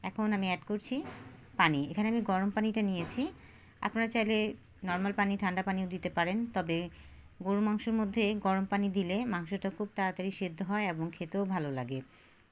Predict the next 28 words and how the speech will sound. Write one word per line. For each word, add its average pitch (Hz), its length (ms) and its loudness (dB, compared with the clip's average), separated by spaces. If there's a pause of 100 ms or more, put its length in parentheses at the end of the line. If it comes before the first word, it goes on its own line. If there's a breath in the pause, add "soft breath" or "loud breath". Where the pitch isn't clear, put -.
(760 loud breath)
আমি 185 120 -6 (100)
পানিটা 190 260 0 (100)
দিয়ে 214 200 2
একটু 214 200 -4
নেড়ে 208 220 2
চেড়ে 214 220 0
নিব। 208 140 -2 (1300)
ঢাকনা 196 300 -4
দিয়ে 208 180 2
ঢেকে 208 280 -2
দিব। 196 140 -4 (3000)
দশ 208 160 0
মিনিট 233 240 -2
পর 214 120 4 (220)
আমি 196 200 0
আবার 190 220 0
চলে 214 240 2
আসলাম। 240 240 -2 (1700)
বন্ধুরা, 233 420 2
এর 226 120 4
মধ্যে 247 240 4
আমার 262 180 4
মাংসটা 226 380 2
সেদ্ধ 196 160 4 (100)
হয়ে 233 200 6
গেছে 190 220 2 (200)
এবং 180 180 0 (160)
ঝোলটাও 196 300 4